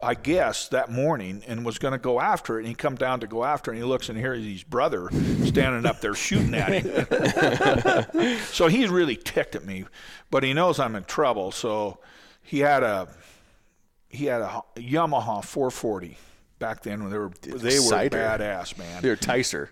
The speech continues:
Speaker 1: Mm-hmm. Yeah, and they could jump on top of the
Speaker 2: was
Speaker 1: snow and go, not those old skidoos that s-, plowed snow, you know, this thing would. But anyway, so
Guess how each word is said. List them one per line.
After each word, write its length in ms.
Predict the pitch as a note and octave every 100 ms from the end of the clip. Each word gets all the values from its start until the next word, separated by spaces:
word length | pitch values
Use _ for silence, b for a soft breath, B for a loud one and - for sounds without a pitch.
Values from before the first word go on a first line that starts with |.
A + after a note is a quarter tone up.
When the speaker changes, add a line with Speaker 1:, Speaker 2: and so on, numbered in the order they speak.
| -
Speaker 1:
Mm-hmm. 220 | A2 G2
Yeah, 340 | B2 A#2+ A2 G#2+
and 80 | A#2+
they 100 | B2
could 240 | A2+ G#2
jump 280 | - C3+ A#2+
on 180 | A#2 G2+
top 280 | - A2+ -
of 60 | F#2+
the 160 | F2+ - - _
Speaker 2:
was 100 | - A#2
Speaker 1:
snow 260 | B2 A#2+ A2
and 120 | F2+
go, 340 | G2 A#2+ G2 F2+
not 340 | A#2 A2+ -
those 200 | A2 G2
old 320 | A2+ G#2 G2+ B B B B B _ - - -
skidoos 560 | - - C#3+ C3 B2+ G#2+
that 200 | G2+ -
s-, 200 | - - -
plowed 380 | - A2+ A2 -
snow, 420 | - B2 B2 F#2
you 120 | F#2
know, 140 | F#2
this 240 | G2 A2+ -
thing 160 | G#2+
would. 260 | F#2+ F2+ F#2 B B B -
But 120 | C3
anyway, 500 | D#3+ G3 C3 A2 G#2+
so 680 | G#2 B2+ A2+ A2 G#2+ G#2